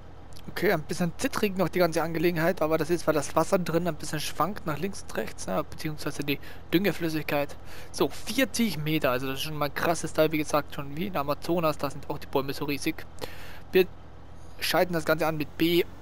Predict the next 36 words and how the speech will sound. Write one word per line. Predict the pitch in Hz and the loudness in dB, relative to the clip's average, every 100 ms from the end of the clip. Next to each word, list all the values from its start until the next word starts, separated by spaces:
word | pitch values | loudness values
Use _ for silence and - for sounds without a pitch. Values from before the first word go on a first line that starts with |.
| - - - - | -14 -12 -8 -4
und | 160 | -2
fahren | - 170 185 | 4 4 4
mal | 147 143 170 - | 4 4 2 -4
und | 160 - | -4 0
gucken, | 175 180 160 | 0 0 2
die | 156 | 2
Animation | 160 151 - 175 | 4 0 2 0
ist | 156 - | 0 0
echt | 165 - | 0 2
der | 156 | 2
Hammer. | 170 151 151 - - - - - - - - | 4 4 4 2 -6 -10 -8 -8 -10 -4 0
Und | 196 | 4
auch | 165 156 | 4 4
die | 170 | 2
komplette | 156 165 151 - 147 190 - | 4 2 2 2 4 4 2
Breite | - - 156 170 156 151 | -2 2 2 4 2 2
wird | 151 254 - - | 2 2 2 -2
gedüngt, | - 160 233 196 | -2 2 2 0
wie | 165 | -2
man | 151 | -2
sieht. | - 170 165 - - - - - - | 0 0 0 -4 -8 -10 -10 -10 0
Echt | 185 - - | 0 0 -2
nur | 170 170 160 151 | 2 4 4 4
hammermäßig, | 151 143 123 117 131 | 4 2 0 -4 -2
Leute. | 127 123 131 - - - - - - - - - - - - | -2 -2 -4 -8 -12 -12 -12 -14 -14 -14 -14 -14 -14 -10 -2
Mehr | 151 | 0
kann | 160 | 2
man | 165 | 2
dazu | 147 - | 2 2
nicht | 156 - | -2 4
sagen. | 175 190 208 - - - - - - - - - | 4 4 2 -6 -10 -14 -14 -12 -10 -10 -10 -8
So, | 151 196 180 143 135 120 117 - | 4 6 6 2 -4 -4 -6 -8
Spitze, | - - - 123 | -6 -2 -2 -2
jetzt | 131 202 - | -2 -2 -4
ist | 165 | -4
die | 156 | -6